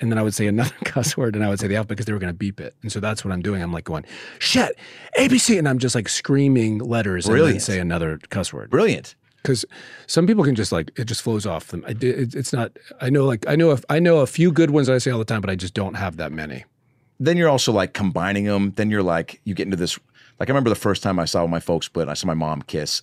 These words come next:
Speaker 2: another guy
Speaker 1: <sighs>
Speaker 2: outside of the
Speaker 1: Oh,
Speaker 2: window.
Speaker 1: that's hard.
Speaker 2: I remember calling him, I think, a boner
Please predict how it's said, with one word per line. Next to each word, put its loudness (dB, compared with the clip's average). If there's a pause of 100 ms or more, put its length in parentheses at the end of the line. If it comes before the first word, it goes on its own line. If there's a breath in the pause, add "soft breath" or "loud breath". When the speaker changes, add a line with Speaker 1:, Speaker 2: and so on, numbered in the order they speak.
Speaker 2:
another -4
guy -4
Speaker 1:
<sighs> -6
Speaker 2:
outside -2
of -4
the -2
Speaker 1:
Oh, -4
Speaker 2:
window. 2
Speaker 1:
that's 0
hard. -6
Speaker 2:
I -4
remember 2
calling 0
him, 2
I 0
think, -2
a 0
boner 0